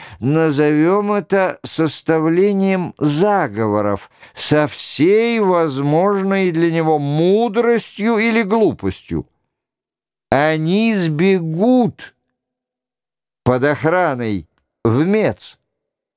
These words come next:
где командует храбрый Буе. Они поднимут королевский штандарт. Подписи под обязательством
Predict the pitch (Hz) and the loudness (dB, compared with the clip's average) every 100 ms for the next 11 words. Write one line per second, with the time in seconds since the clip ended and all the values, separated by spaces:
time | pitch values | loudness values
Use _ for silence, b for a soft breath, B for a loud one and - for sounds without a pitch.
0 | _ _ - 127 170 165 170 160 190 170 | _ _ 0 2 2 2 0 0 -2 0
1 | 180 175 - _ _ - 143 147 175 185 | 0 0 -2 _ _ -4 0 2 2 0
2 | 175 180 165 196 202 202 160 87 _ _ | 0 0 2 0 2 2 0 -2 _ _
3 | _ _ _ _ _ _ _ _ 135 156 | _ _ _ _ _ _ _ _ 0 0
4 | 175 175 208 180 - 185 175 160 175 190 | -2 -2 -2 -2 -2 -2 -2 -4 -2 0
5 | 208 208 214 160 - _ _ 165 170 175 | 0 0 0 -2 -8 _ _ 0 2 2
6 | 170 202 - - 196 170 - 180 180 147 | 0 -2 -4 -4 -2 -2 -2 0 0 -2
7 | 110 190 226 - _ _ _ _ _ _ | -2 0 -2 -8 _ _ _ _ _ _
8 | _ _ _ _ _ _ _ 104 135 196 | _ _ _ _ _ _ _ 0 2 0
9 | 196 - - 139 110 - 104 85 - _ | -2 -6 0 0 0 -4 -2 -2 -6 _
10 | _ _ - 147 139 151 139 147 127 147 | _ _ -2 0 0 0 2 2 2 0
11 | 175 - 170 143 - 151 160 156 | 0 0 -2 -2 -6 -2 0 -2